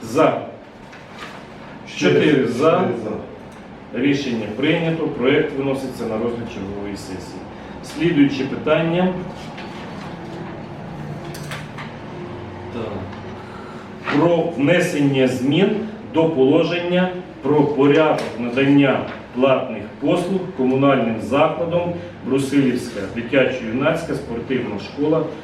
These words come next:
Speaker 1: Брусилівської селищної ради. Колеги,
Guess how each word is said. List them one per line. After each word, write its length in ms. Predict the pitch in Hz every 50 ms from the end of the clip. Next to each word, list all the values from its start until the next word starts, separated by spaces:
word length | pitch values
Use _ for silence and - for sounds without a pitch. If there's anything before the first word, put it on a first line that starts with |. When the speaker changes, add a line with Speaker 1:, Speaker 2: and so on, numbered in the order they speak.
| - - -
Speaker 1:
Брусилівської 640 | 117 113 117 - 135 135 143 139 - - - 117 110
селищної 680 | 113 - 123 120 123 123 120 123 120 117 113 113 113 113 113 - - - - - - - -
ради. 440 | - 123 123 127 113 - - - - - - - - - - - - - - - - - - - - - - - - - - - - - - - -
Колеги, 340 | 135 135 135 131 117 117